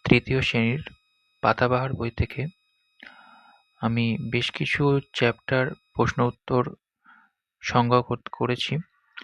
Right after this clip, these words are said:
তার মধ্যে থেকে আজকে কয়েকটি চ্যাপ্টার আমরা প্রশ্ন উত্তর আলোচনা করব। প্রথম যে চ্যাপ্টারটি আছে আমাদের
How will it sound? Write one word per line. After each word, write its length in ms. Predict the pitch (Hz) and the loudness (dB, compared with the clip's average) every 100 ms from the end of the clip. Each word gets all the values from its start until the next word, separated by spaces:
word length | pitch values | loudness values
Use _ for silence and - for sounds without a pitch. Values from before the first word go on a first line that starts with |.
| _ - | _ -2
তার 180 | 120 120 | -2 0
মধ্যে 260 | 117 123 | 0 0
থেকে 280 | 123 131 151 | -2 -2 0
আজকে 600 | 113 110 - 117 113 - - | 0 -2 -4 -2 0 -2 2
কয়েকটি 380 | 117 117 - 127 | 2 2 -2 -6
চ্যাপ্টার 480 | - 113 - 135 170 _ _ - _ _ | -4 -4 2 2 0 _ _ -20 _ _
আমরা 220 | - 117 113 | -4 -2 2
প্রশ্ন 300 | 113 110 120 | 2 4 0
উত্তর 220 | 113 123 | 2 0
আলোচনা 300 | 113 120 117 | 0 0 -2
করব। 340 | - 110 123 - _ _ - - _ - - _ _ _ _ _ _ _ _ _ - _ - _ _ _ - - - | -2 -4 -4 -8 _ _ -20 -20 _ -20 -20 _ _ _ _ _ _ _ _ _ -20 _ -20 _ _ _ -20 -20 -4
প্রথম 520 | - 147 135 156 170 | 6 6 6 0 -6
যে 60 | 123 | -6
চ্যাপ্টারটি 440 | - 117 123 127 | 2 2 4 4
আছে 240 | 120 117 127 | 2 2 -2
আমাদের 300 | 117 113 | -2 -2